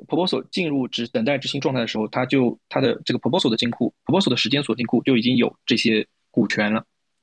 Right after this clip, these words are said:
然后它会把这个股权一直维持到，啊，解锁开始，一直，直到解锁结束之后，那个人把这个所有的这些期权全提走为止。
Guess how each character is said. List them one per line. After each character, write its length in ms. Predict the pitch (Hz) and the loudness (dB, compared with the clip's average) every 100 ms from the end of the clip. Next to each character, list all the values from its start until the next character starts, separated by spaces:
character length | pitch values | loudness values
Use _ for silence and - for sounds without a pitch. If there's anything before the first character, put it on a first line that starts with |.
| _ | _
然 160 | - 117 | -2 2
后 240 | 147 135 - - | 4 2 -2 -6
它 100 | - | 0
会 80 | 139 | 2
把 120 | 131 | 2
这 80 | 113 | 0
个 40 | 135 | 0
股 160 | 113 | -2
权 220 | 110 113 107 | -2 -4 -2
一 80 | 127 | -2
直 80 | 117 | 0
维 240 | 113 123 | 0 0
持 160 | - 110 | -2 0
到， 280 | 113 104 _ _ _ | 0 0 _ _ _
啊， 180 | - 107 - - | -4 -4 -4 -2
解 160 | 117 | -2
锁 120 | 120 | -2
开 200 | 110 131 | -2 -2
始， 220 | 123 - - _ _ | -2 -4 -10 _ _
一 120 | 117 | -4
直， 260 | 107 113 131 _ _ | -2 -2 -4 _ _
直 120 | - | -2
到 180 | 135 113 | 0 0
解 240 | - 113 | -2 -2
锁 140 | 123 127 | 0 -2
结 180 | - 110 | -2 -2
束 140 | 117 | -2
之 80 | 123 | 0
后， 200 | 151 - _ _ _ _ _ | -2 -4 _ _ _ _ _
那 140 | - 131 | -2 0
个 80 | 104 | 0
人 240 | 98 110 | 0 -2
把 160 | 101 92 | -2 0
这 100 | 113 | -2
个 60 | |
所 180 | 117 110 | 0 0
有 60 | 113 | 0
的 80 | |
这 60 | 107 | 0
些 120 | 113 | -2
期 140 | - 117 | 0 -2
权 160 | 113 | -4
全 160 | - 123 | -6 -2
提 160 | - | 0
走 100 | - | 2
为 120 | 110 - | 0 0
止。 160 | - | -4